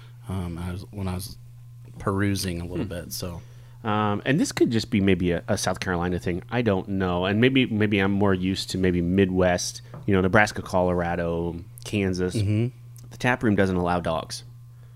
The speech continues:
Speaker 2: which I think dogs and
Speaker 1: Maybe
Speaker 2: breweries go
Speaker 1: it's
Speaker 2: hand
Speaker 1: a,
Speaker 2: in hand.
Speaker 1: maybe it's a health code legal sort of situation.
Speaker 2: In the state? Yeah.
Speaker 1: Yeah, that'd
Speaker 2: Uh,
Speaker 1: probably be my guess.
Speaker 2: I'm gonna attribute it to that,
Speaker 1: 'Cause who
Speaker 2: probably.
Speaker 1: doesn't like dogs? I don't
Speaker 2: Right.
Speaker 1: know.
Speaker 2: And
Speaker 1: Even
Speaker 2: especially when you're drinking beers.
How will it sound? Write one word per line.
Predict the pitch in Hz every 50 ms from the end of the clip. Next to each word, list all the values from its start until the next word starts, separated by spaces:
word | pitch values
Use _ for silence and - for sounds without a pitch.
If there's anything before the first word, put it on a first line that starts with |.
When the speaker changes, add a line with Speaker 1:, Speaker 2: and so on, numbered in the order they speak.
| - - - - - - - - - -
Speaker 2:
which | - 117 110 - - - - - - - - - -
I | 87 107 117
think | - 107 95 87 82
dogs | 101 92 92 95 98 87 95
and | 92 90
Speaker 1:
Maybe | 107 107 113
Speaker 2:
breweries | 101 92 95 98
go | 104 98
Speaker 1:
it's | 92
Speaker 2:
hand | 107 101 101 95
Speaker 1:
a, | 95
Speaker 2:
in | 92
hand. | 82 101 101 101 104 120 143 147 156 - -
Speaker 1:
maybe | - 98 98 101
it's | 95 - -
a | 98 98 95 82
health | - 117 110 101 - -
code | - 107 101 95 92 92 92 - -
legal | 98 98 107 110 104 101 87 90
sort | - - 98 92 87
of | 85
situation. | - - 92 - - - 117
Speaker 2:
In | 107
the | 104 98 92
state? | 90 110 101 104 127 - - - - - -
Yeah. | 104 95 87 80
Speaker 1:
Yeah, | 92 92 87 87 90
that'd | - - 107
Speaker 2:
Uh, | 131 127
Speaker 1:
probably | 107 101 92 92 92
be | 90 92
my | 95 98
guess. | 90 87 85 87 - - -
Speaker 2:
I'm | 117 120
gonna | 113 107 104
attribute | 98 - 107 92 90 85
it | 80 -
to | - -
that, | - - -
Speaker 1:
'Cause | - 104 -
who | -
Speaker 2:
probably. | 190 156 139
Speaker 1:
doesn't | 113 95 98 98
like | 101 95 90 82 78
dogs? | 82 98 101 98 76 - - - -
I | 339
don't | 453 480
Speaker 2:
Right. | 453 294 - 202 196 175 -
Speaker 1:
know. | - - - - - - - - - -
Speaker 2:
And | 147 156
Speaker 1:
Even | 202 196
Speaker 2:
especially | 214 190 165 - 160
when | 139 127
you're | 120 107
drinking | 98 104 92 - 90
beers. | 85 82 73 - - - -